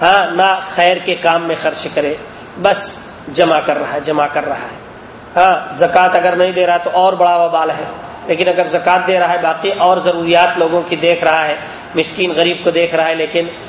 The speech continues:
ہاں، جیب سے ایک، ہاں، پانچ دس ریال نہیں نکلتا ہے۔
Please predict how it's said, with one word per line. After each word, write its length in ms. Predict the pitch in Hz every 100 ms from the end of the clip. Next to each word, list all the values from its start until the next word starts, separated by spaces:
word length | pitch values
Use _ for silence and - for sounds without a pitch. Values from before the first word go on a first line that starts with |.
| -
ہاں، 140 | 170 180
جیب 240 | 170 170
سے 120 | -
ایک، 340 | 170 165 170 160 170 - - - 180
ہاں، 180 | 180 175 - - - -
پانچ 240 | 156 170 170
دس 180 | 165 -
ریال 240 | 165 170
نہیں 180 | 175 165
نکلتا 460 | 165 160 147 156 147
ہے۔ 140 | 156